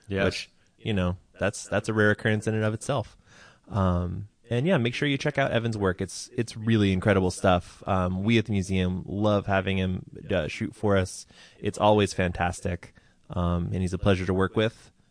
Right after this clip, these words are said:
Speaker 2: Uh, and, uh, you know, likes to keep it pretty light, as you can tell, uh, here. But, uh, uh, make sure, uh, you guys, uh,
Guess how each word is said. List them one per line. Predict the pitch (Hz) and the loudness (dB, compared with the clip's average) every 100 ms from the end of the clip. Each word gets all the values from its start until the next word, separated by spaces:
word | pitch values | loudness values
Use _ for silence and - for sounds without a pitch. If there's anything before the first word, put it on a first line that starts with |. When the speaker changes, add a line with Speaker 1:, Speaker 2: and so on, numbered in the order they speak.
| _ | _
Speaker 2:
Uh, | 123 131 135 | -2 0 0
and, | - 156 156 | -2 -4 -2
uh, | 165 196 | -2 -2
you | 233 | -4
know, | 143 147 | -4 -2
likes | 165 | -6
to | - | -6
keep | - 160 | -8 -6
it | |
pretty | - 180 170 | -4 -4 0
light, | 202 139 - | 0 0 -2
as | 101 | -4
you | 107 | -4
can | 113 | -6
tell, | 113 123 127 120 _ | -4 -2 -2 -8 _
uh, | 139 131 | -12 -8
here. | 147 113 98 _ - _ _ _ _ - - - - - - | -8 -8 -12 _ -20 _ _ _ _ -18 -18 -20 -20 -20 -2
But, | 107 107 | 2 4
uh, | 107 107 - | 4 4 2
uh, | 113 | 0
make | 123 143 | 0 -2
sure, | - 170 170 | 0 2 2
uh, | 156 160 | 2 0
you | 147 | -2
guys, | 156 143 143 156 - | 2 2 2 0 0
uh, | 120 104 | 0 0